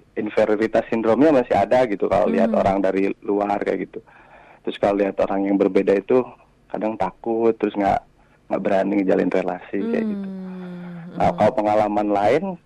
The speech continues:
Speaker 1: gara-gara lihat sistem pendidikan gitu, saya kan sering ke sekolah-sekolah sama teman-teman komunitas.
Speaker 2: Iya, iya.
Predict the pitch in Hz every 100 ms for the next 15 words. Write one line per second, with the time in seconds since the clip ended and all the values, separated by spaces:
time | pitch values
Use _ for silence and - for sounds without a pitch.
0 | _ _ _ - 95 92 92 95 95 95
1 | 95 - _ _ - - - 92 90 90
2 | 104 123 135 127 127 95 95 104 123 143
3 | - 120 110 - - 98 90 - - 95
4 | 104 - 95 92 92 92 92 92 - 95
5 | 95 95 - 98 92 196 202 175 160 156